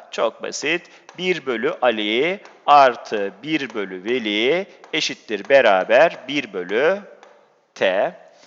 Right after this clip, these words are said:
T'yi soruyor. Bunu beş ile çarpın. Onu da bir ile çarpın. Altı bölü otuz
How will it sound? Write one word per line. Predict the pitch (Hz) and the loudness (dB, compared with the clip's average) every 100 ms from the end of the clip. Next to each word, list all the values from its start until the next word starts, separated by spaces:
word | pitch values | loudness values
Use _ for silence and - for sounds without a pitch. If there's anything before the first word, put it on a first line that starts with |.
| _ | _
T'yi | - 208 165 | -2 0 0
soruyor. | - 131 104 104 135 190 202 - - _ | -2 -4 -2 0 2 0 -4 -18 -20 _
Bunu | 180 180 | -10 -4
beş | 175 170 - | 0 0 0
ile | 131 | -2
çarpın. | - 98 98 127 139 196 196 - - _ _ _ | 0 0 0 0 0 0 -8 -20 -20 _ _ _
Onu | - 131 | -10 -8
da | 110 | -8
bir | 127 98 | -8 -8
ile | 90 | -6
çarpın. | 92 80 - 160 170 _ _ _ _ _ _ _ _ _ - - - _ _ - | -6 -6 -6 -8 -10 _ _ _ _ _ _ _ _ _ -20 -20 -20 _ _ 2
Altı | 147 151 160 - 175 | 6 8 6 0 -6
bölü | 151 139 113 | -4 -2 -4
otuz | - 135 123 - 135 156 196 - - | -4 -6 -6 -6 -2 -2 -2 -6 -18